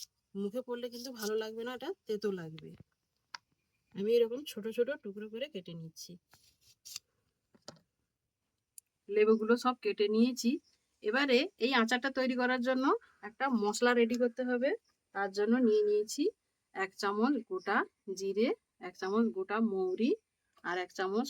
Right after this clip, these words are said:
কালো সর্ষে, তিনটে শুকনো লঙ্কা, আর এক চামচ ধনে। এর জন্য উনুনটা এবার ধরিয়ে নিচ্ছি। উনুনটা ধরিয়ে কড়া বসিয়ে দিয়েছি। এবার এর মধ্যে দিয়ে দিচ্ছি শুকনো লঙ্কা।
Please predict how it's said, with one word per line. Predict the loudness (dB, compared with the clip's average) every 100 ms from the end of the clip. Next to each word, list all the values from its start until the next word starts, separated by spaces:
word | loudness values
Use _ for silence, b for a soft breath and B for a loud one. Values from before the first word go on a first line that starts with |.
| -2
কালো | 0 0 -2
সর্ষে, | -4 -4 -2 -2 -4 -4
তিনটে | -4 -2 -2 -4
শুকনো | -6 -4 0 0
লঙ্কা, | -2 -8 -6 -8 -6
আর | -8 -8
এক | -10
চামচ | -2 -2 -2 -6 -16
ধনে। | -10 -8 -8 -12 B B B -2
এর | 0 4
জন্য | 4 8
উনুনটা | 8 8 6 4
এবার | 4 2 _ -16
ধরিয়ে | -14 -12 -10
নিচ্ছি। | -10 -8 -10 -10 _ _ -18
উনুনটা | -14 -12 -8
ধরিয়ে | -6 -4 -4
কড়া | -2 -2 -2
বসিয়ে | -4 -6 -8
দিয়েছি। | -10 -8 -6 -4
এবার | -2 -2
এর | -2
মধ্যে | -4 -4 -4
দিয়ে | -6 -6
দিচ্ছি | -6 -4 -4 -6
শুকনো | -10 -6 -4 -2 -4
লঙ্কা। | -8 -14